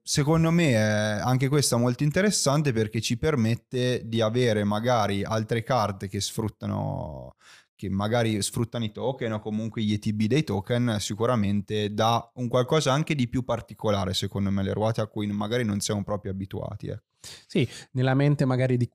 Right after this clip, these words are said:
Speaker 2: dei creatori di questa carta c'era anche, mm, interessante questa cosa dell'aspetto politico del far
Speaker 1: Sì.
Speaker 2: pescare gli altri, perché pensiamo all'abilità che ha lui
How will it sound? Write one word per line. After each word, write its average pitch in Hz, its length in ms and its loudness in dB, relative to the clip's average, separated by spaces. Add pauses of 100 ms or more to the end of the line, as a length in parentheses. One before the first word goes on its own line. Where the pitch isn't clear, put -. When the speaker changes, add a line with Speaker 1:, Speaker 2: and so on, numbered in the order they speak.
Speaker 2:
dei 117 400 2
creatori 135 360 2
di 135 80 2
questa 139 240 2
carta 139 320 0
c'era 123 220 4
anche, 123 240 2
mm, 117 360 -4
interessante 127 680 2
questa 120 300 0 (140)
cosa 120 280 2
dell'aspetto 113 500 0
politico 123 420 4
del 117 140 4
far 110 240 0
Speaker 1:
Sì. - 80 -2
Speaker 2:
pescare 113 320 2
gli 113 100 4
altri, 104 400 2 (240)
perché 110 220 -2
pensiamo 113 480 2
all'abilità 110 500 2
che 113 120 -4
ha 107 120 0
lui 107 240 2